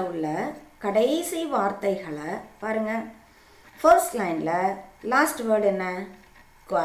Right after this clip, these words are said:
செகண்ட் லைன்ல லாஸ்ட் வேர்டு என்ன? ஞா. குவ, ஞா, இந்த ரெண்டு வார்த்தைகளும்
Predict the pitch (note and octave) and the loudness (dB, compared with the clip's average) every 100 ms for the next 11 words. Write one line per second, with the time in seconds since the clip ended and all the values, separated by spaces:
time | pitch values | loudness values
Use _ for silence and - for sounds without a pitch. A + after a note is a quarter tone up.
0 | D3 B2+ - - _ - - - - - | -2 -6 -14 -20 _ -20 -20 -20 -20 -16
1 | - C4+ C#4+ G#4 G#4 D4+ - D3+ E3+ A3 | -8 -4 -2 0 0 -2 -2 -4 -6 -6
2 | - B3+ D4 D#4 - B3 A#3 A3 G3+ F#3+ | -12 -2 0 0 -2 -4 0 0 0 -2
3 | G3+ G3+ - - B3 G#3+ C3+ - - - | -4 -8 -16 -8 -4 -2 -2 -8 -16 -20
4 | _ _ - - _ _ _ - G3+ F3 | _ _ -20 -20 _ _ _ -6 0 2
5 | F#3+ - - - - - - F#3+ G3 F#3+ | 2 0 -4 -18 -20 -14 -6 0 2 4
6 | G3+ D4+ - - - C4+ C#4+ B3+ D4+ G#4 | 2 -2 -8 -20 -14 0 2 4 2 0
7 | D#4 G3 F#3+ F3 D3 C3+ D3 F3 | 0 -2 -4 -8 -10 -8 -4 -2